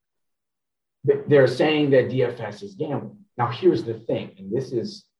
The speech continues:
where it gets more confusing, is that ideally, it's just a statement based on, on one tax situation with a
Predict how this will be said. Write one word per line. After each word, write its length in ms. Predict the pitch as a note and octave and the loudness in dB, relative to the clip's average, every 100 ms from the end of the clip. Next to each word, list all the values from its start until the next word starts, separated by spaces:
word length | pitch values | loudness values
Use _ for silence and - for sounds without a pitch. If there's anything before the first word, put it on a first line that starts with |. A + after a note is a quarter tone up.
| _ G2 | _ -6
where 180 | G#2+ | -4
it 100 | G#2 | -4
gets 200 | F#2+ F#2 | -6 -8
more 240 | A2 A#2+ A2+ | -4 -4 -4
confusing, 500 | G#2 - F#2+ - - | -8 -14 -16 -18 -20
is 140 | - - | -20 -10
that 300 | G2 - - _ | -8 -8 -14 _
ideally, 680 | G#2+ G2+ F#3 D#3+ C3 B2 - _ _ | -12 -4 -2 0 -2 -6 -14 _ _
it's 260 | C#3 C3+ - | -4 -4 -4
just 380 | - C#3+ - - _ G2+ | -4 -4 -4 -10 _ -16
a 60 | |
statement 600 | - - B2+ B2 B2 G#2+ | -10 -2 -2 0 -4 -4
based 320 | G#2 G#2+ G#2+ - | -4 -4 -8 -10
on, 360 | G2+ G2 G2 - | -10 -8 -8 -10
on 100 | G#2 F2+ F2+ | -10 -10 -4
one 420 | A2 A2+ A2+ G#2+ - _ - | 0 0 0 -6 -10 _ -12
tax 320 | G2 F#2+ - | -10 -10 -14
situation 680 | - F#2+ F2 F2+ F2 E2 E2 F2 | -16 -12 -8 -8 -10 -16 -16 -14
with 120 | |
a 120 | F2 | -12